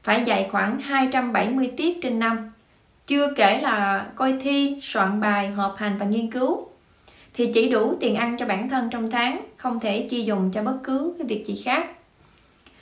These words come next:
Thế nhưng tôi không hiểu sao ở hàng quán thương hiệu nước ngoài rất đắt đỏ lại đầy người Việt.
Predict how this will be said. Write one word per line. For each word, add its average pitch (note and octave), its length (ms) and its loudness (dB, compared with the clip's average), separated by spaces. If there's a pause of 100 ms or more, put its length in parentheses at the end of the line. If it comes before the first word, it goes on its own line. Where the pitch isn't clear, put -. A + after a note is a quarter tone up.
(100)
Thế F4 160 4
nhưng D#4+ 300 2
tôi C#4+ 140 6
không C#4+ 160 2
hiểu A3+ 280 2
sao C4+ 360 4
ở G#3 160 2
hàng A3+ 280 0
quán A#3+ 360 2
thương B3+ 160 -2
hiệu G3+ 240 2
nước C#4+ 280 2
ngoài G3 280 0
rất B3 240 -6
đắt D4+ 180 -4
đỏ G3+ 420 2
lại G3 280 0
đầy G3+ 560 0
người G3+ 160 0
Việt. F#3+ 380 -2